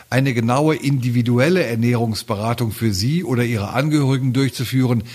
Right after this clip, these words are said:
wenn das dann notwendig ist. Dieselben Möglichkeiten einer solchen Beratung haben Sie aber auch,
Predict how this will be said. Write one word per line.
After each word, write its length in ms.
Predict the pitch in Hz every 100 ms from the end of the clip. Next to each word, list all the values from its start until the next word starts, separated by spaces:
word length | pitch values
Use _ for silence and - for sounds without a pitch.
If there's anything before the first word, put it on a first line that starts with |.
| - -
wenn 160 | 113 117
das 180 | 113 -
dann 120 | 123
notwendig 520 | 151 156 117 101 82
ist. 280 | 87 - - _ _ _ _ _ - - - - -
Dieselben 420 | 120 117 208 202
Möglichkeiten 640 | 165 170 175 143 143 139 135
einer 200 | 113 120
solchen 340 | 123 156 143
Beratung 500 | 117 107 127 147 170
haben 180 | 143 156
Sie 100 | 143
aber 280 | 123 107 87
auch, 300 | 104 175